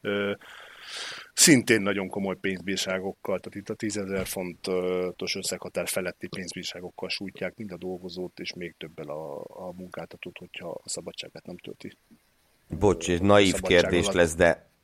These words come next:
Speaker 2: mondjuk elviszed a privát laptopodat a tengerpartra, ott meg úgyse tudsz mit csinálni, ugye?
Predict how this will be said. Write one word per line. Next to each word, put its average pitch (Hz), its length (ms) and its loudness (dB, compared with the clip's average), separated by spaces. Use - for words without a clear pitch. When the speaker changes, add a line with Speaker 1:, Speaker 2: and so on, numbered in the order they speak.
Speaker 2:
mondjuk 87 380 2
elviszed 104 460 6
a 85 100 6
privát 90 400 6
laptopodat 78 840 0
a 73 180 0
tengerpartra, 80 760 4
ott 85 100 2
meg 85 200 2
úgyse 95 260 0
tudsz - 220 -6
mit 73 140 -2
csinálni, 50 500 -6
ugye? 78 320 -2